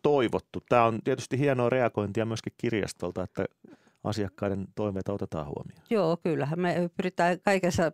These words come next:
Speaker 2: palvelussa aina ottamaan asiakkaiden toiveet huomioon, niin kirjavalinnassa, ihan tässä jos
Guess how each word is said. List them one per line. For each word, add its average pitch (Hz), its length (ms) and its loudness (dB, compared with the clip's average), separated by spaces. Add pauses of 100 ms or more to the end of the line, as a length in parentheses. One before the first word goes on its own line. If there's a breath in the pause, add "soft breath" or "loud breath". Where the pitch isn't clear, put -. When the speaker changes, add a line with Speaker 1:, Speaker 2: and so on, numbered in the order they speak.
Speaker 2:
palvelussa 160 540 2
aina 147 220 2
ottamaan 135 360 0
asiakkaiden 135 640 -2 (180)
toiveet 143 420 2
huomioon, 147 500 0
niin 208 260 2
kirjavalinnassa, 175 920 0
ihan 185 280 0
tässä 185 200 -2
jos 180 140 0